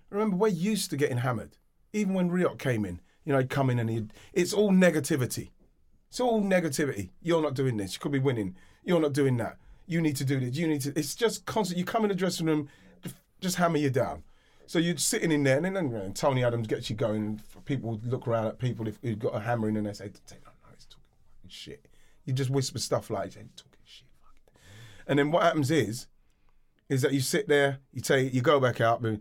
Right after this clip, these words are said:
then at the end of the game, they say, "Oh, well done, brilliant." You think to yourself, "I don't, I don't need that. I don't, why? Why?" Wenger comes, and I remember the first game, comes in at halftime, and obviously he's a new guy. You know, remember, we don't know who he is.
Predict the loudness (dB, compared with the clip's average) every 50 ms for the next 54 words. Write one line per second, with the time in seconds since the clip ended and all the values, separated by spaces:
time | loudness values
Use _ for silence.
0 | -6 _ 0 0 2 2 4 4 2 4 2 2 0 0 0 0 0 0 -2 -4
1 | -2 -2 0 0 0 0 0 0 0 0 0 -2 -4 -4 -4 -2 -2 -2 -2 -2
2 | -4 -6 -6 -8 -10 -8 -10 -6 -2 -2 -2 -2 -2 -4 -4 -2 -2 -4 -4 -4
3 | -4 -2 0 0 0 0 0 -2 -2 -4 -4 -6 -8 -12 _ _ _ _ _ _
4 | _ _ _ _ 0 2 2 2 0 -2 -4 -4 -2 0 0 2 2 0 0 -4
5 | _ _ _ _ _ _ _ _ _ -2 0 0 0 0 -2 -6 -12 _ -20 -20
6 | -20 -20 -20 _ _ -6 0 2 4 4 4 4 2 2 0 0 0 0 0 0
7 | 0 -2 -4 -8 -14 -18 _ _ -20 _ _ _ _ _ _ -20 _ _ _ -2
8 | 2 2 4 4 4 2 2 2 0 0 -2 -2 0 4 4 4 4 2 -2 -2
9 | -2 -2 0 0 -2 -2 -4 -8 -14 _ _ _ _ _ _ _ -20 -20 -20 _
10 | _ _ _ _ _ -8 0 2 2 2 2 2 2 2 0 0 -4 -8 -12 -16
11 | _ 0 0 2 2 4 4 4 2 2 0 0 2 2 2 2 0 -4 -10 -18
12 | -20 -20 -20 -4 0 2 2 2 2 0 -2 -2 -2 -2 -4 -6 -6 -6 -4 -4
13 | -2 -2 0 0 0 0 0 0 2 2 2 0 -2 -6 -10 _ _ -8 -6 -4
14 | -2 -2 -2 -2 -2 -2 -2 -2 -2 -2 -2 -2 -4 -2 -2 0 0 0 -2 -2
15 | -6 -12